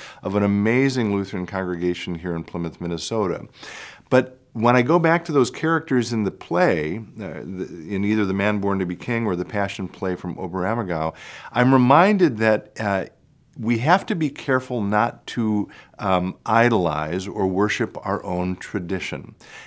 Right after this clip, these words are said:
And in this way, I guess I would say each of the various Christian traditions, imagine that each of them is sort of like one of the characters in this play. Each has its own distinctive strengths,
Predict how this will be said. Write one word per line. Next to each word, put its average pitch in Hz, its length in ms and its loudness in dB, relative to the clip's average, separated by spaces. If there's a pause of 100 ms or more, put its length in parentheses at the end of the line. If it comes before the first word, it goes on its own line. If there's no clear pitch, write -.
And 95 160 0
in 104 140 4
this 147 200 0
way, 123 140 4
I 107 80 6
guess 107 220 -2
I 110 60 4
would 104 140 2
say 127 300 0
each 190 300 -4
of 151 120 2
the 123 60 -2
various 117 420 2
Christian - 480 -6
traditions, 98 540 -4
imagine 135 520 0
that 110 120 0
each 120 220 -4
of 104 100 -4
them 92 300 0 (280)
is 101 180 -2
sort 127 200 0
of 113 100 0
like 101 240 2
one 101 140 2
of 95 100 0
the 92 80 0
characters 90 680 -4
in 87 80 -4
this 85 180 -4
play. - 480 -6 (640)
Each 143 340 2
has 139 240 2
its 120 180 0
own 117 180 0
distinctive 104 840 -4
strengths, - 920 -6